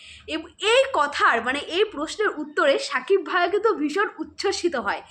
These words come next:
খুব আনন্দ প্রকাশ করে বলেন, "অবশ্যই কাজ করতে চাই, আমি, আহ, কেন কাজ করব না? আমি সব দেশের নায়িকাদের সঙ্গে কিন্তু কাজ করতে চাই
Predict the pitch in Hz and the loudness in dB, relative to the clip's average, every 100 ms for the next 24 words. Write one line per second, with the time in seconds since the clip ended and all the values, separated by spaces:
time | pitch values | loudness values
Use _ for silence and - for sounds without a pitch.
0 | - - - 440 - 269 294 359 370 392 | -20 -6 2 4 4 0 2 2 0 -2
1 | 330 330 339 403 415 254 294 330 311 - | 0 0 0 0 0 2 2 2 -2 -12
2 | - _ - 285 370 453 - 466 494 466 | -20 _ -4 0 2 0 2 2 2 2
3 | 330 - 349 339 339 240 170 - - - | 0 0 -2 -2 -2 -2 -4 -10 -20 -4
4 | 269 320 453 466 - 269 247 240 240 320 | 0 4 6 6 0 0 2 2 0 0
5 | 330 453 - 311 349 - 311 294 330 370 | 2 2 2 2 2 -2 -2 0 2 2
6 | 262 - - 269 403 403 - 285 311 320 | 2 0 -2 0 0 0 -2 0 0 -2
7 | 254 311 415 330 226 226 226 240 311 339 | -8 -4 0 0 -2 -4 -4 0 -2 -2
8 | - 294 294 339 349 330 233 233 302 302 | -2 -4 -2 -4 -6 -2 -2 -2 -6 -6
9 | 370 359 277 294 | -6 0 0 2